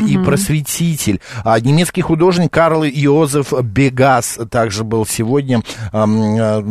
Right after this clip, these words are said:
Speaker 1: День памяти отмечается. Ну и Александр Мер-, Меньшиков, государственный военный деятель, а, сподвижник Петра Первого.
Speaker 2: Все его знают, да?
Speaker 1: Ты знаешь, я вчера посмотрел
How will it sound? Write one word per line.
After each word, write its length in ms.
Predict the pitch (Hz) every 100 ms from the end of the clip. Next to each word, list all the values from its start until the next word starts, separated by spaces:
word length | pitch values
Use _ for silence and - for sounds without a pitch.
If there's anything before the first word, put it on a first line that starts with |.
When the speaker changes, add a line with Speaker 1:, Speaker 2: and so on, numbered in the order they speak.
| 107 101 113
Speaker 1:
День 220 | 131 143
памяти 440 | 127 120 104 -
отмечается. 480 | 98 107 98 98 107
Ну 140 | 147
и 80 | 208
Александр 560 | 214 185 - 190 190 165
Мер-, 320 | 160 185 185
Меньшиков, 520 | 156 160 185 170 127
государственный 600 | 120 123 131 147 156 151
военный 400 | 127 123 131 131
деятель, 400 | 113 143 151 147 - 117
а, 220 | 104 123 123
сподвижник 580 | - 131 131 147 147 -
Петра 320 | 117 120 131
Первого. 340 | 123 123 98
Speaker 2:
Все 340 | 95 214 220 247
его 220 | 208 208
знают, 480 | 196 196 175 165 165
да? 160 | 180
Speaker 1:
Ты 80 | 226
знаешь, 260 | 254 170 170
я 100 | 131
вчера 260 | - 135
посмотрел 640 | 120 - 120 123 139 156 175